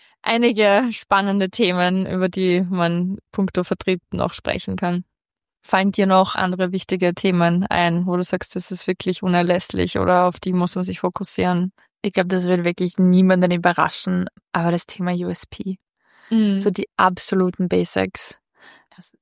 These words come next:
Speaker 2: Also für all die eben <laughs> nicht wissen, wo sie beginnen sollen, beginnt's bitte mal mit eurem eigenen U S P.
Speaker 1: Ja.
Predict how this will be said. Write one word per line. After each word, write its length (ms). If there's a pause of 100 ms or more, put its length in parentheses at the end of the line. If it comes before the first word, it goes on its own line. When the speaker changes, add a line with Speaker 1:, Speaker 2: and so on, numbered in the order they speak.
Speaker 2:
Also 220
für 160 (100)
all 320
die 480
eben 420 (300)
<laughs> 320
nicht 380
wissen, 380
wo 80
sie 160
beginnen 640
sollen, 480 (360)
beginnt's 760
bitte 280
mal 180
mit 180
eurem 300
eigenen 460
U 100
S 220
P. 220
Speaker 1:
Ja. 20